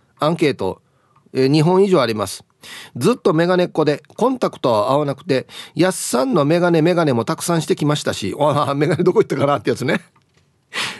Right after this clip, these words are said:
メガネかけて、メガネかけてるのにメガネ探したりするのも、コンビニから出たらメガネ曇る曇るのも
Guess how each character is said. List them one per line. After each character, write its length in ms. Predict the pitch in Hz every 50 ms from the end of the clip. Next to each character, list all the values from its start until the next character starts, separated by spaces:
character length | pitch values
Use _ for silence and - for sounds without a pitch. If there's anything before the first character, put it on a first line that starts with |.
| - _ _ -
メ 180 | 160 180 208
ガ 120 | 214 247 254
ネ 100 | 262 254
か 100 | 247 208
け 140 | 202 202 170
て、 280 | 202 196 190 185 180 - _ - _ _ _ _ _ _ _ _ _ _ _ _ _
メ 180 | 180 175 202 226
ガ 120 | 254 277
ネ 80 | 294 285
か 100 | 254 202
け 120 | 202 208
て 120 | - 247 220
る 80 | 214
の 100 | 190 165
に 80 | 156 156
メ 140 | 180 208 202
ガ 100 | 214 185
ネ 80 | 156
探 240 | 123 185 185 196 180
し 60 | -
た 100 | - 151
り 60 | 120
す 140 | - - 143
る 80 | 131 127
の 100 | 120 98
も、 180 | 92 92 - - _ _ _ _ _ _
コ 120 | - 220 226
ン 100 | 233 226
ビ 100 | 254 262
ニ 80 | 247
か 120 | 247 208 160
ら 80 | 156
出 100 | 156 185
た 120 | 165 175 143
ら 80 | 139
メ 120 | 160 190 190
ガ 100 | 185 151
ネ 80 | 139
曇 260 | 131 - 190 180 165
る 100 | 160 165
曇 220 | - - 160 156 151
る 80 | 151
の 100 | 147 120
も 180 | 95 85 80